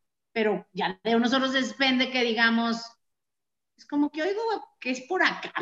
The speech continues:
pero no, yo no creo, debe de ser por acá, o alguien que oye lo mismo dice, "Déjame ver, a lo mejor sí es por otro lado". Entonces, nuestra actitud, nuestra filosofía, el cómo recibimos información y qué hacemos con ella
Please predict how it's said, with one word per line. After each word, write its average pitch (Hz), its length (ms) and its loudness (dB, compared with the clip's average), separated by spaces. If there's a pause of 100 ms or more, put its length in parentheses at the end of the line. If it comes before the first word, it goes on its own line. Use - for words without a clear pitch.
pero 294 220 -2
no, 381 60 -4
yo 440 460 0
no - 80 -8
creo, 285 300 4
debe 302 240 4
de 392 140 2
ser 247 200 2
por 294 140 6
acá, 240 500 6
o 269 320 8
alguien 269 380 6
que 285 100 2
oye 269 260 2
lo 330 120 8
mismo 349 280 4
dice, 285 400 2 (180)
"Déjame 285 300 2
ver, 339 120 8
a 359 60 8
lo 285 80 4
mejor 262 240 2
sí 349 120 2
es - 160 -4 (200)
por 262 160 2
otro 233 220 2
lado". 190 260 4 (400)
Entonces, 269 520 -2 (140)
nuestra 269 360 6
actitud, 277 500 2
nuestra 277 260 4
filosofía, 233 640 0
el 269 120 0
cómo 247 180 0
recibimos 233 460 -2
información 220 420 -4
y 226 60 -8
qué 247 80 0
hacemos 240 320 -6
con 254 180 -2
ella 233 320 2